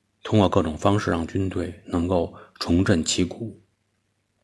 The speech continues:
那在这种情况下，他需要破除的是心理上的恐惧，对这些北方蛮族。因为这些北方蛮族实在是战场上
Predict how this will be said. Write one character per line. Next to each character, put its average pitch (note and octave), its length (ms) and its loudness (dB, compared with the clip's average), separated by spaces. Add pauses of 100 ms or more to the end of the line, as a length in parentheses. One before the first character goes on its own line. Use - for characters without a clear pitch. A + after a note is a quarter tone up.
(500)
那 A#2 120 4
在 A2 100 6
这 D#3+ 180 4
种 D#2 160 0
情 D2+ 200 -2
况 D#2 140 0
下， D2+ 300 -2
他 G#2 120 0
需 - 180 2
要 F#2 140 2
破 - 260 2
除 - 220 -6
的 F2 100 -2
是 - 160 -4
心 B2+ 260 6
理 F#2+ 120 4
上 - 160 0
的 D2+ 80 -8
恐 D2 260 -8
惧， D#2+ 240 -2 (380)
对 G2 120 4
这 E2 120 -2
些 D#2+ 100 -2
北 D#2+ 160 -8
方 E2 180 -4
蛮 D#2 240 -2
族。 - 120 -6 (1600)
因 C#3 160 6
为 D3 80 6
这 D3 180 8
些 G#2+ 160 4
北 E2+ 140 0
方 F#2 140 2
蛮 F#2+ 220 0
族 F#2 200 -2
实 F#2+ 200 0
在 F2+ 220 -2
是 F2 340 -2 (640)
战 G2+ 240 6
场 - 300 -4
上 E2+ 360 -2